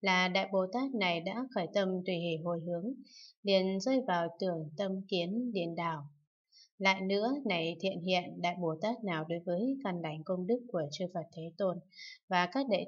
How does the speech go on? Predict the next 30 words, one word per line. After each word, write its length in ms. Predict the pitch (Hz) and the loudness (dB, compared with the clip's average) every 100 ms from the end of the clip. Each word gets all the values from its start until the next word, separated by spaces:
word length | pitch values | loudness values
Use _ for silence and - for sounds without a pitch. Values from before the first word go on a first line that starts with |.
| - | 2
tử 220 | 170 160 | 2 2
đã 180 | 180 233 277 | 0 0 0
diệt 140 | 196 151 151 | 0 0 0
độ, 240 | 175 - - _ _ - | 0 0 -8 _ _ -2
nếu 160 | 196 202 | 2 4
muốn 380 | 202 208 269 302 | 4 4 4 4
phát 140 | 294 302 | 2 0
khởi 220 | 247 156 156 | 0 0 2
tâm 140 | 202 190 185 | 2 2 2
tùy 100 | 175 | 0
hỷ 220 | 175 170 175 | 2 0 0
hồi 140 | 165 | 0
hướng 360 | 175 165 214 277 262 | 0 0 0 0 0
quả 120 | 175 | 0
vị 160 | 190 180 | 0 0
vô 60 | 247 262 | 0 2
thượng 220 | 208 160 | 4 2
chánh 280 | 156 180 240 | 0 -2 0
đẳng 280 | 247 156 156 | 0 -2 -2
Bồ 140 | 160 | -2
Đề 200 | 160 165 | 2 0
ấy, 360 | 175 175 190 285 - - - - - | 0 -2 0 0 -4 -16 -20 -18 0
nên 320 | 202 185 185 | 4 6 6
nghĩ 160 | 180 202 | 2 2
như 180 | 247 233 | 4 2
vậy. 180 | 233 165 156 165 - _ _ _ _ _ _ _ - - _ - | 2 0 0 -8 -14 _ _ _ _ _ _ _ -20 -20 _ -2
Như 300 | 214 208 190 | 4 6 6
Đức 160 | 196 226 | 4 4
Phật 140 | 196 - | 2 0
Thế 200 | 180 175 | -2 0